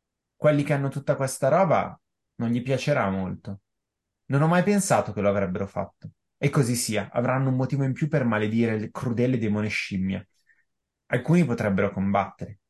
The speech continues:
Fa che perdano. Che cosa facciamo con quelli che vivono qui? Date loro un tempo ragionevole per togliere tutti i loro beni, e poi spostateli da qui. Vedete di non uccidere nessuno di loro, non sono il nemico. E basta stupri, tieni i tuoi uomini nei ranghi, maledizione."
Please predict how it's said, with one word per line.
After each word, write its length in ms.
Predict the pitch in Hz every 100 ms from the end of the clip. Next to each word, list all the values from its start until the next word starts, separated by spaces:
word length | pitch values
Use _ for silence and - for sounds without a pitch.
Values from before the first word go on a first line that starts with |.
| _ _ _
Fa 240 | - 147
che 140 | 165
perdano. 560 | - 104 95 92 92 - _ _ _ _ _
Che 100 | -
cosa 200 | 185 185
facciamo 460 | 196 208 - 110 107
con 140 | 104
quelli 240 | 101 101 101
che 100 | 101
vivono 340 | 101 104 98
qui? 240 | - 104 - - _ - _ _
Date 260 | - 139 160
loro 200 | 180 185
un 100 | 147
tempo 260 | 139 123
ragionevole 580 | 131 120 123 131 147 117
per 160 | 117 110
togliere 360 | 113 110 113
tutti 280 | 117 - -
i 20 |
loro 220 | 113 113 101
beni, 300 | 92 92 104 _ _
e 100 | -
poi 160 | - 151
spostateli 640 | 151 135 - 117 120 107
da 140 | 104 -
qui. 200 | - - _ _ _ _ _ -
Vedete 320 | 120 143 180
di 120 | 185
non 180 | 151 123
uccidere 440 | 123 - 127 123
nessuno 400 | 117 117 - 123
di 100 | 113
loro, 300 | 107 101 95
non 220 | 98 117
sono 320 | 120 - 135 101
il 80 |
nemico. 580 | 95 95 92 90 - 95 _ _ _
E 120 | 151
basta 320 | 120 175 - 160
stupri, 500 | - 127 - 113 - _
tieni 220 | - 156 170
i 40 |
tuoi 140 | 151
uomini 340 | 127 143 143 131
nei 160 | 120
ranghi, 360 | 117 101 98 98
maledizione." 800 | 98 95 92 - - 98 98